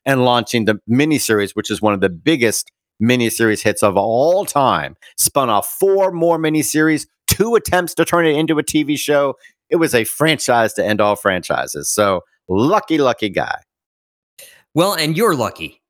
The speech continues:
Speaker 2: that this show is over.
Speaker 1: Oh, my God. <laughs>
Speaker 2: <laughs> Well, that's it for episode five thirty-five. Uh, in fact, you can listen to f-, episode five thirty-six when it's recorded if you subscribe to us on iTunes, Google, Microsoft Marketplace, Stitcher, anywhere they give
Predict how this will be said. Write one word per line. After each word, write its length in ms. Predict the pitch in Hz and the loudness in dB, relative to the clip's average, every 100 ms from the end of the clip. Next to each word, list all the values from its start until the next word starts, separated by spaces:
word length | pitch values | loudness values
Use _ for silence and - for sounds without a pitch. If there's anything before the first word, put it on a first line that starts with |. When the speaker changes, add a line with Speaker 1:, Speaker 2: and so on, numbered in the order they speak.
| - | -4
Speaker 2:
that 160 | 123 | -2
this 160 | 302 269 | -2 -2
show 480 | - - 294 403 330 | -2 -2 0 0 -2
is 180 | 190 | -2
over. 420 | 214 202 190 226 254 | -2 -2 -2 -2 0
Speaker 1:
Oh, 380 | 175 190 180 | 0 0 0
my 200 | 139 110 | 0 -2
God. 580 | 92 113 127 107 90 85 - - | 0 0 0 0 -2 -8 -10 -6
<laughs> 0 | |
Speaker 2:
<laughs> 1600 | - - - - 190 - 175 - - - 359 - 220 - 240 - - _ - - - 214 226 220 220 240 226 180 | -4 -2 -2 0 -2 0 -2 -2 -6 -4 -4 0 -4 0 -2 -2 -8 _ -20 -20 -14 -6 -4 -4 -4 -6 -6 -2
Well, 220 | 170 180 | 0 2
that's 240 | 208 233 | 0 0
it 160 | 233 - | 0 0
for 120 | 160 | 0
episode 440 | 139 131 123 127 113 | 0 0 -2 -2 0
five 240 | 123 120 | 0 0
thirty-five. 600 | 117 110 113 120 117 143 | -2 -4 0 0 2 0
Uh, 280 | 135 127 120 | -2 -2 -2
in 120 | 131 | -4
fact, 320 | 131 156 135 165 | -2 -2 -2 -2
you 80 | |
can 200 | 185 160 | 0 0
listen 240 | 139 208 180 | 0 0 0
to 60 | |
f-, 100 | 151 - 170 | -2 -2 -2
episode 400 | 175 156 160 - | 0 0 0 0
five 240 | 175 165 | -2 -2
thirty-six 560 | 165 143 135 262 233 123 | -2 -2 -2 -2 -2 -2
when 260 | 127 247 | -2 0
it's 160 | 214 - | -2 -2
recorded 480 | 151 262 294 185 196 | -2 0 0 0 -2
if 160 | 262 | -2
you 140 | 247 240 | -2 -2
subscribe 580 | 196 170 - 294 254 151 | 0 0 0 0 0 2
to 140 | 151 | 2
us 140 | 202 | 2
on 80 | 139 | 0
iTunes, 920 | 135 143 147 147 143 143 143 139 117 | 2 2 2 0 0 0 -2 -4 -6
Google, 600 | 90 117 139 127 135 131 | -2 0 0 2 0 0
Microsoft 520 | 120 117 123 120 143 123 | -2 -2 -2 0 0 0
Marketplace, 540 | 127 139 131 131 135 | -2 -2 -2 -2 -2
Stitcher, 400 | - 127 - 127 | -2 -4 0 0
anywhere 380 | 135 226 175 127 | 2 2 2 2
they 100 | 117 | 0
give 160 | 110 | -2